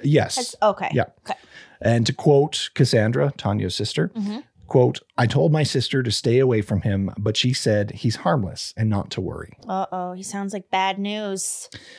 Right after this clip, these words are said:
Speaker 1: Cassandra also described her sister as a loving mother and being very devoted to her son and his needs.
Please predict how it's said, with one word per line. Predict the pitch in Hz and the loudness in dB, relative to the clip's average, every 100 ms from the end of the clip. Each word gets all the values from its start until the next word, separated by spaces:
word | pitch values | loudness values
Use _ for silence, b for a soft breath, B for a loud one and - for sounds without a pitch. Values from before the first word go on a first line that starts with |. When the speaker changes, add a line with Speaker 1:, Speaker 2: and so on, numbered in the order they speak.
| B B B | B B B
Speaker 1:
Cassandra | - 131 143 143 - | 0 4 4 4 2
also | 131 165 - | 2 2 2
described | 190 202 - 120 117 120 | 2 0 2 2 4 2
her | 110 | 0
sister | 101 92 - 107 - | -2 -2 -2 -2 0
as | 101 90 | -2 -2
a | 101 | -2
loving | 101 107 127 175 | 0 2 4 6
mother | 123 98 98 113 - - | 4 2 -2 -4 -8 -4
and | 107 | -2
being | 110 107 | 0 -2
very | 95 117 120 143 | -2 0 2 0
devoted | 123 107 104 98 | -2 -2 -4 -4
to | - | -4
her | 101 | -4
son | 101 92 92 - | -2 -2 -4 -4
and | 101 | -6
his | 87 90 | -6 -6
needs. | 87 - - - - | -8 -10 -10 -10 -10